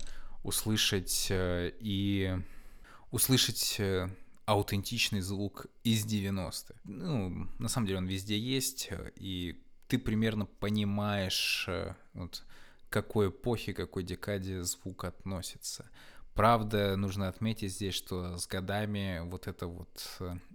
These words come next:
вот эти вот отличительные черты становятся все более и более абстрактными. Нужно быть очень внимательным, чтобы понять, к какой декаде, к какому временному промежутку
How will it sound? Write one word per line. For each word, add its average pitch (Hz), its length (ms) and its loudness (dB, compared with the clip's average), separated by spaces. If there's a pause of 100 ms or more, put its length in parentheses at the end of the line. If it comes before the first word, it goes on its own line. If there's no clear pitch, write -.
(120)
вот 107 180 -2
эти 101 120 -2
вот 95 120 -2
отличительные 95 460 -2
черты - 320 -4
становятся 98 480 -4
все - 200 -4
более 92 380 -2
и - 20 0
более 85 460 -4
абстрактными. 104 840 0
Нужно 95 440 -2 (600)
быть 95 500 -2 (120)
очень 98 340 0
внимательным, 92 800 -2
чтобы 87 400 -8
понять, 90 840 -4 (160)
к - 220 -14
какой 95 400 -6
декаде, 92 680 -6 (180)
к - 60 -10
какому 92 640 -6
временному 90 600 -4
промежутку 87 880 -6